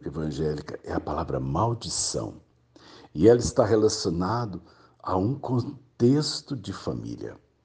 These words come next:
Vamos ler? "Eis que eu vos enviarei o profeta Elias, antes que venha o grande e terrível dia do Senhor. Ele converterá o coração dos pais aos filhos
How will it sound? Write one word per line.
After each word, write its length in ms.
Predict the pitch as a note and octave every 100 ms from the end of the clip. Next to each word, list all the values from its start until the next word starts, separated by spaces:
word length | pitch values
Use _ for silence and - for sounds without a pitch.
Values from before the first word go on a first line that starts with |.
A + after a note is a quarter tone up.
| _
Vamos 320 | F#2 G2+ D#2
ler? 360 | D2 G#2 C3 - _ _ _ _ _ _ - - _ _
"Eis 340 | D3+ D#3 D#3
que 140 | - D#3
eu 100 | D#3
vos 240 | C#3+ A#2+
enviarei 840 | D3 C3 C#3+ A2 G2+ A#2 C3 B2+ - -
o 60 |
profeta 580 | - A#2+ - A#2 A#2 C3
Elias, 600 | G2+ D#2+ E2+ F2 - - _ _ _ _ _ _ _
antes 360 | A2+ A#2 A2+ -
que 160 | -
venha 500 | E2 F#2+ G#2 G#2+ G#2 - _
o 80 | F2+
grande 680 | D#2 A2 C#3 D#3 D3 C3+ -
e 80 | G#2+
terrível 480 | A2+ D#2+ F#2+ F2+ E2
dia 340 | C2+ D2+ D#2
do 140 | C#2
Senhor. 540 | - - E2 B1+ A1+ - _ _ _ - - - - _
Ele 200 | G2 G2
converterá 1000 | - G2+ F#2 G2 - F#2+ F#2 G#2+ B2+ B2 - _
o 80 | -
coração 580 | - A2 G#2 - A#2+ A2
dos 220 | G2+ -
pais 340 | - C3 C3
aos 320 | B2+ A#2+ - -
filhos 600 | C#2+ C#2+ B1+ D2+ -